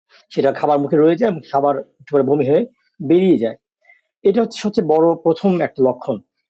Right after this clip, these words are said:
এবং এছাড়া আরেকটা যেটা বললেন যে জিএআরডি বা আমাদের অ্যাসিডিটি হওয়া, বুকে জ্বালাপোড়া করা, উম, উম, পেটে বুকে সবসময় একটা, আহ, অস্বস্তি ভাব থাকা, খাবার খাওয়া একটু হলেও কি মনে হচ্ছে অনেক খেয়ে, খাবার খেয়ে ফেলেছি,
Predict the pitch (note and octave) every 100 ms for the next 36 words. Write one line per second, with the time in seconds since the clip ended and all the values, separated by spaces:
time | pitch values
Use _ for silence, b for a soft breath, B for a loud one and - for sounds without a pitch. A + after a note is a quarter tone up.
0 | _ _ _ _ C#3+ C#3 D3 D#3 G3 G3
1 | A#3+ B3 A#3 F#3+ F#3 G#3+ G#3 F3+ A#3 A#3
2 | E3 E3+ B2 F3+ F#3+ F3 E3 D#3 D3+ D#3
3 | E3+ F3+ - C#3+ C3+ F3 D#3+ D3+ C#3+ C#3+
4 | D3+ D3 C#3+ D3+ D3 C#3 C3+ C3+ C3+ -
5 | _ _ _ - C#3 D3+ C#3 - E3 E3
6 | D#3 D#3 D#3 D3+ - E3 D3+ - E3+ D3+
7 | b b b - C3 C3 C3 B2+ C#3 D3+
8 | C#3 - - - B2+ D3 - D3+ D3+ -
9 | E3 E3 D#3+ E3+ E3+ E3 - F#3+ F#3+ D#3+
10 | F3 D#3 D#3+ E3+ - F3 F#3 - D#3 D#3+
11 | - - D3+ D3 D#3 C#3+ C#3+ C3+ - B2+